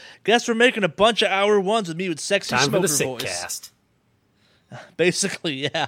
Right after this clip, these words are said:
Speaker 2: And that's how c-, plagues spread within corporations.
Speaker 1: Basically.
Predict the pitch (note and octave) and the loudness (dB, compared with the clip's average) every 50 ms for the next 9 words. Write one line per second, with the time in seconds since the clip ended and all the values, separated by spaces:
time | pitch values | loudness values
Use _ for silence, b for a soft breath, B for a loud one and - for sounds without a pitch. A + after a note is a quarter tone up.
0 | - - B2+ A#2+ B2+ C3+ C3+ - C#3+ C3 B2+ B2 - - - - _ _ - - | -4 -6 -2 0 0 0 0 0 0 0 0 -2 -4 -8 -16 -20 _ _ -6 0
1 | D#3+ D#3 C#3+ C#3 C#3 - - - - - D3 D3 C#3+ C3+ C3 A#2+ A#2+ A2+ - A#2+ | 2 2 2 2 0 -4 -8 -10 -8 -4 -2 -2 0 -2 -2 -4 -6 -6 -6 -8
2 | A#2 - C3+ B2 A#2 A#2 A2+ A#2 A#2+ A#2 A#2+ A2+ - - A2+ G#2 G2+ - - - | -6 -4 -6 -6 -6 -6 -6 -6 -6 -6 -6 -6 -8 -10 -10 -12 -12 -14 -18 -20
3 | _ _ _ _ _ _ _ _ _ _ _ _ _ _ _ _ _ _ _ _ | _ _ _ _ _ _ _ _ _ _ _ _ _ _ _ _ _ _ _ _
4 | b b b b b _ _ - - F#3 F#3+ G3 E3+ C3+ - B2 B2+ B2+ | b b b b b _ _ -6 -4 -2 -2 -4 -6 -10 -8 -8 -8 -8